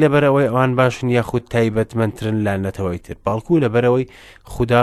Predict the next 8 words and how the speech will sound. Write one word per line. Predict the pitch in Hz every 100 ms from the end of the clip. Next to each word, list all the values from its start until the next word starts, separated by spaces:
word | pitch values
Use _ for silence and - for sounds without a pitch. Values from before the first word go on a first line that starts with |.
| 117
ڕازگۆیە | 110 101 101 113 127
و | 131 113
نکۆڵی | - 104 101 104
لە | 101 95 90
باڵێنەکانی | 98 98 98 95 - 92 90
خۆی | - 101 92
ناکات. | 78 - - - 104
ڕەحمەتی | - - 104 127